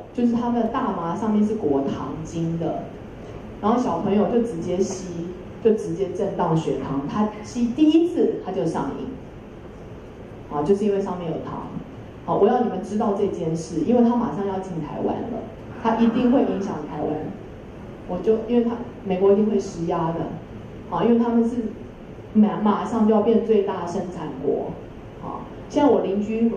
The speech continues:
那个后院都是种大麻，啊，就是你如果去散步，就一路上就是咖喱的味道、卤味的味道，然后就大麻味道，啊，非常非常严重。可是这是一个非常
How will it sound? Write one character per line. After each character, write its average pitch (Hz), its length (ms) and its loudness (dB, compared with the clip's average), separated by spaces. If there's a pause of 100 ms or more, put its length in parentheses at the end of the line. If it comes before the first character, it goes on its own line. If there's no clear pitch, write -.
(300)
那 202 80 -2
个 180 140 0
后 185 260 4
院 170 180 2
都 170 120 2
是 170 80 0
种 165 220 -2
大 165 80 -4
麻， - 1400 -10
啊， 160 100 -6 (200)
就 202 100 6
是 214 80 4
你 202 80 2
如 196 120 6
果 208 120 6 (420)
去 - 180 2
散 202 320 2
步， 202 180 2
就 185 360 2
一 190 100 0
路 214 160 6
上 214 260 0
就 196 100 4
是 180 380 0
咖 202 280 0
喱 165 100 -2
的 165 100 0
味 175 260 2
道、 - 340 0 (500)
卤 175 240 6
味 214 280 6
的 180 80 2
味 180 280 2
道， - 240 0
然 160 80 -4
后 170 80 -2
就 175 100 -4
大 160 200 -2
麻 - 260 -6
味 156 120 2
道， - 200 -6 (720)
啊， 170 60 -6 (160)
非 202 100 4
常 196 160 2
非 185 60 -4
常 170 120 -2 (120)
严 143 80 -2 (160)
重。 - 260 -2 (180)
可 196 80 6
是 214 80 8
这 240 100 4
是 214 100 -2
一 214 40 -2
个 196 80 0
非 190 100 -2
常 196 140 -2